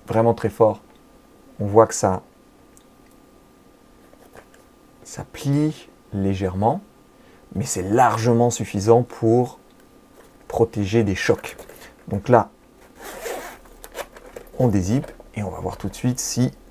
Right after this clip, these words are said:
c'est ce que j'attendais, surtout pour le dongle. Eh bien oui, ça a l'air. Donc ici, vous avez des petits renforts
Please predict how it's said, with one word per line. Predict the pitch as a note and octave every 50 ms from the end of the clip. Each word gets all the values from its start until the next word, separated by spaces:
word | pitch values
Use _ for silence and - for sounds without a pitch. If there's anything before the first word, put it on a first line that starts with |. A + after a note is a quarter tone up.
| - - - - - - - - _ - - - - - - - - - - - - - _ _ _ _ -
c'est | - - - - - A2 A2 - - - - _ _ _ _ - _ _ - _ _ -
ce | - - -
que | - G3
j'attendais, | - - A2 G#2+ - G#2+ G#2 G2 G2 A2 A#2 - - - - _ _
surtout | - - - A#2 - D3+ C#3
pour | C3+ - A#2
le | B2 C3
dongle. | A#2+ A#2+ A2+ G#2+ F#2 F2+ - - _ _ _ _ _ _ _ _ _ _ _ _ _ - - _ - - - _ _ - - - - _ _ _ _ - - _ _ _ - _ _ _ _ - _ _ _ _ _ _ _ _ _ _ _ _ - -
Eh | F3+ B2+
bien | G2+ G2
oui, | G2 A#2 - F4 - - _ _ - - - - - - - - - - - - - - - -
ça | - - - F#3 C#3+
a | A2+
l'air. | G2+ G2+ G#2+ D3+ G#3 - - _ _ _ _ _ _
Donc | - A2 G#2+ A2+
ici, | A#2 - - C3
vous | B2 A#2 G#2+
avez | G#2+ G2 G#2+ A2 G#2+ - - - _ _ _ -
des | - G#2+
petits | G#2+ - - - - C3+ C3 - - - _ _ _ _ _ _ _
renforts | D3+ - A2+ A#2 A2+ - - B2+ A#2+ A#2+ A2+